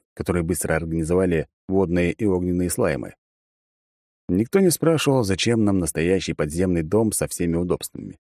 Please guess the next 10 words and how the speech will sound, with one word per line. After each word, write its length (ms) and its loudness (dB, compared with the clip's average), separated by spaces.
Ведь 140 -2
после 260 -2
того, 340 2
как 200 -6
мы 160 0
увидели, 540 -2
с 60 -10
чем 340 0
имеем 340 0
дело, 340 0